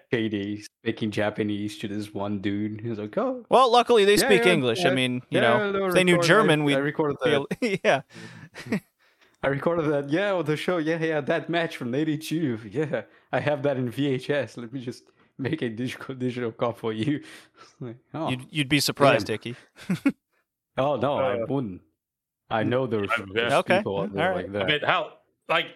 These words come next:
Speaker 3: I'm even fucking watching people who are doing this right now with anime still, with old anime, which is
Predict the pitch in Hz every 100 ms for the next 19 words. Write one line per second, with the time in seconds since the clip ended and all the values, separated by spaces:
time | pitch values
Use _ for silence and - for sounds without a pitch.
0 | _ 151 202 220 175 139 151 143 139 135
1 | - 117 131 120 113 120 113 107 127 127
2 | 117 113 123 110 117 117 110 120 120 107
3 | 101 - 165 117 92 123 110 95 123 117
4 | 101 92 104 - 101 -